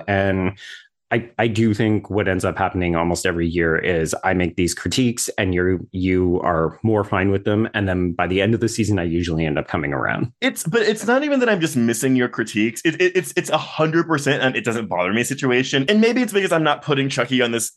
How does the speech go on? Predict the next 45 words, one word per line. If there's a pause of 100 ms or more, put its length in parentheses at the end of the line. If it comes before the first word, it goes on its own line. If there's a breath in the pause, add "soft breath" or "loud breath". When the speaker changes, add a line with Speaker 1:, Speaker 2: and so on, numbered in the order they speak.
(120)
Speaker 2:
pedestal
of
quality
of,
like,
"Oh,
like,
it's
like,
this
is (240 soft breath)
cinema
or
television."
Speaker 1:
Mm-hmm.
Speaker 2:
Um,
and
not
that
you're
doing
that
too, (400 loud breath)
but
I
don't
know.
I
just,
uh, (100)
I
guess
I,
I'm
just
kind
of,
like,
along,
more,
more
along
for
the
ride.